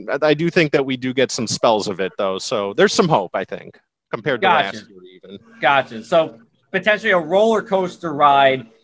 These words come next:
Speaker 2: um, this winter. And, and again, this is a forecast. Things can change, of course, and Jim will
Speaker 1: Yeah.
Speaker 2: be updating as we go on throughout the winter. But, you know, it does look like we have our highs and lows, and whether you're a snow lover or not,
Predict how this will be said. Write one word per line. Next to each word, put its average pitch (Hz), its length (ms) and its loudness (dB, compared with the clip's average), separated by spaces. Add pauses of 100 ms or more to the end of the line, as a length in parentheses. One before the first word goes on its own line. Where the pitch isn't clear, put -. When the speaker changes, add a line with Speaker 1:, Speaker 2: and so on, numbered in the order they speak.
(180)
Speaker 2:
um, 127 320 4
this 156 220 -4
winter. 135 560 0
And, 131 180 -6
and 160 280 -10
again, 190 220 2
this 180 140 -6
is 240 80 -8
a 240 60 -8
forecast. 175 640 0
Things 175 200 -6
can 180 140 -8
change, 165 300 -2
of - 120 -10
course, 156 300 -2
and 131 140 -8
Jim 151 200 -4
will 160 100 -4
Speaker 1:
Yeah. 101 80 0
Speaker 2:
be 156 120 -4
updating 135 580 0
as 123 100 0
we 131 100 -4
go 135 160 6
on 135 180 2
throughout 127 300 4
the 131 80 -4
winter. 123 340 -6
But, 120 300 2 (360)
you 143 100 0
know, 143 60 6
it 143 60 -2
does 170 160 4
look 180 160 -4
like 165 220 2
we 143 80 -8
have 143 240 2
our 143 160 -2
highs 160 480 2
and 165 120 -10
lows, 151 440 2
and 139 200 -2
whether 147 220 2
you're 143 160 0
a 135 60 -2
snow 160 300 0
lover 147 340 0
or 131 60 -4
not, 151 440 2